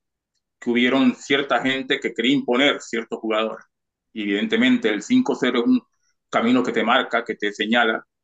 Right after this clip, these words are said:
y te da una, una responsabilidad. Pero al querer que te impongan cosas siempre es difícil, siempre es complicado. Había un par de volantes que por respeto a esta gente no iré a los nombres porque evidentemente pues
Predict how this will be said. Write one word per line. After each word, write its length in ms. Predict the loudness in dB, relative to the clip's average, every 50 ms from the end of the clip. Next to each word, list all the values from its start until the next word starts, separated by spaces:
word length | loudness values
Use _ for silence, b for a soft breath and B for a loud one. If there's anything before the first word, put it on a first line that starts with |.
| _ _
y 140 | -8 -6 -2
te 100 | 2 2
da 80 | 2 4
una, 260 | 4 4 4 4 4
una 140 | 2 2 2
responsabilidad. 720 | 0 -2 -4 -6 -8 -4 -2 -2 0 0 2 2 2 0 0 -4 -8 _ _ _ _ _ _ _ _
Pero 140 | _ 0 0
al 120 | 0 0 0
querer 240 | 0 0 2 2
que 100 | 0 0
te 80 | 2 2
impongan 420 | 2 2 2 0 2 2 2 0
cosas 380 | 0 0 0 0 0 -2 -4 -4
siempre 260 | -2 -2 -2 -2 -4
es 100 | -10 -6
difícil, 420 | -4 -4 -2 -2 -4 -4 -4 -6 -8
siempre 220 | -6 -6 -8 -10
es 60 | -6
complicado. 640 | -4 -4 -2 -2 -2 -2 0 0 0 -2 -4 -8 _ _ _ _ _ _ _
Había 200 | -2 0 2 2
un 120 | 2 2 0
par 140 | 0 0 2
de 100 | 0 2
volantes 340 | 2 2 0 0 -6 -8 -10
que 100 | -10 -6
por 200 | -4 -4 -2 -2
respeto 360 | -4 -4 -2 -4 -2 -2 -2
a 20 |
esta 200 | -4 -2 -2 0
gente 260 | 0 2 0 0 0 0
no 140 | 2 2
iré 160 | 2 2 2 2
a 40 |
los 240 | 2 2 0 0 0
nombres 320 | 2 2 2 2 0 -2 -2
porque 220 | -4 -6 -6 -6
evidentemente 580 | -4 -4 -6 -6 -10 -10 -6 -6 -4 -4 -4 -4
pues 340 | -4 -6 -8 -8 -16 _